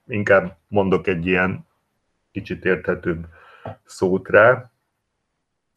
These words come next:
És akkor, ö, ugye ez, ez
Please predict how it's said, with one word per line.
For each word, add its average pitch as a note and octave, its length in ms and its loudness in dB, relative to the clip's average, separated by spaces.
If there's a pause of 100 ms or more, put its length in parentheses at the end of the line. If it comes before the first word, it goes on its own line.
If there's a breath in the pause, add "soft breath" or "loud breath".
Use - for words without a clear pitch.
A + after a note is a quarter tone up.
(500 loud breath)
És G#2 220 -2
akkor, A#2 580 2
ö, A2 260 4
ugye A#2 240 2
ez, A2+ 200 2
ez A#2+ 580 0